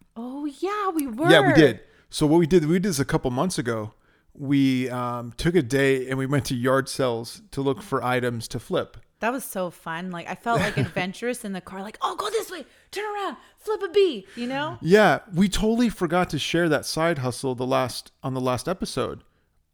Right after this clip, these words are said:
Speaker 1: It was
Speaker 2: On
Speaker 1: an
Speaker 2: site.
Speaker 1: attempt at a side hustle.
Speaker 2: It failed miserably. I don't think we resold anything, but we, how many yard sales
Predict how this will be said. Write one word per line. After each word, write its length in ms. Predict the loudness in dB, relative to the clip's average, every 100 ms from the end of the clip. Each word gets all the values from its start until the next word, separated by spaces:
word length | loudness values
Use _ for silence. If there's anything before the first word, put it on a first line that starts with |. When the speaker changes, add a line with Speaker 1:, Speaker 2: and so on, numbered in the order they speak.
| _
Speaker 1:
It 100 | -6 0
was 40 |
Speaker 2:
On 100 | 2
Speaker 1:
an 40 | 2
Speaker 2:
site. 180 | 0
Speaker 1:
attempt 500 | 0 0 0 -2 -12 -8
at 140 | -8
a 60 | -6
side 260 | -6 -6 -6
hustle. 380 | -10 -12 -10 -4
Speaker 2:
It 140 | -4
failed 400 | 2 6 6 4
miserably. 680 | 2 2 0 -2 -2 -4 -2
I 100 | 0
don't 120 | 2
think 200 | 0 0
we 240 | 0 -2 -8 _ _ _ -12
resold 540 | -4 -2 0 0 0 -2
anything, 500 | -2 -2 0 -2 0
but 120 | 2
we, 160 | 6 4
how 160 | 4 0
many 180 | 2 0
yard 360 | 0 2 2 2
sales 300 | 0 -2